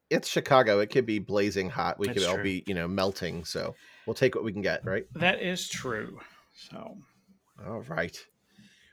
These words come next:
Speaker 1: Well, let's move on. Let's, uh, give a little recap of the last episode. If you missed it, uh, last week we kicked off this whole brand new series on World Showcase,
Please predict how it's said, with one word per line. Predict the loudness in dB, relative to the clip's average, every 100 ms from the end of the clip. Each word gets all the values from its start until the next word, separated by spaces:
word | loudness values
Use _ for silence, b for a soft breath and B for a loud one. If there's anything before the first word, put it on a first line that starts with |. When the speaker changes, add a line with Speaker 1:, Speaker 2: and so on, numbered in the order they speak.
| b
Speaker 1:
Well, | 10
let's | 10 10
move | 8
on. | 10 8
Let's, | 6 4 6
uh, | 6
give | 6 4
a |
little | 6 6
recap | 6 4 4 4
of | 0
the | 2
last | 4 4 4
episode. | 0 4 8 8
If | 6
you | 2
missed | 4 4 4 4
it, | 2 2 4
uh, | 6 6 4
last | 6 6 6
week | 0 2
we | -2
kicked | 0 0 2
off | 2 2
this | -2
whole | 0 0
brand | 4 4 4
new | 2
series | -2 0 0 2
on | 2 2
World | 0 0
Showcase, | -2 -2 0 -2